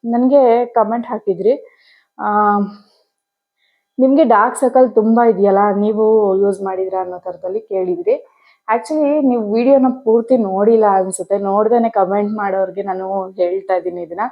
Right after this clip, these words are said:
Almost ಎಷ್ಟೊಂದ್ ಜನ ಹಂಗೇನೆ ಅರ್ಧಂಬರ್ಧ ನೋಡ್ಬಿಟ್ಟು ಕಾಮೆಂಟ್ ಹಾಕ್ತಾರೆ ಕೆಲವ್ರು. ಆ, ದಿನ ನೋಡೋರು ಯಾರು ಆ ಥರ ಮಾಡಲ್ಲ, ಅಪರೂಪಕ್ಕೆ ಬಂದು ಕಾಮೆಂಟ್ ಹಾಕಿ ಸಪೋರ್ಟ್ ಮಾಡ್ಬೇಕು ಅಂತ ಹೇಳಿ ಮಾಡಿ, ಪರವಾಗಿಲ್ಲ,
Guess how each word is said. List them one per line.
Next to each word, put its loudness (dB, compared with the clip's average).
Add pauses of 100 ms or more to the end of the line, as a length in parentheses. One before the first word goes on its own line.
(380)
Almost 4
ಎಷ್ಟೊಂದ್ 2
ಜನ 2
ಹಂಗೇನೆ 2
ಅರ್ಧಂಬರ್ಧ 2 (100)
ನೋಡ್ಬಿಟ್ಟು -4
ಕಾಮೆಂಟ್ -8
ಹಾಕ್ತಾರೆ -6
ಕೆಲವ್ರು. -2 (360)
ಆ, 0
ದಿನ 4
ನೋಡೋರು 6
ಯಾರು 4
ಆ 2
ಥರ -2
ಮಾಡಲ್ಲ, 0
ಅಪರೂಪಕ್ಕೆ 0
ಬಂದು 4
ಕಾಮೆಂಟ್ -2
ಹಾಕಿ 0
ಸಪೋರ್ಟ್ 2
ಮಾಡ್ಬೇಕು 2
ಅಂತ 2
ಹೇಳಿ 6
ಮಾಡಿ, 2
ಪರವಾಗಿಲ್ಲ, -2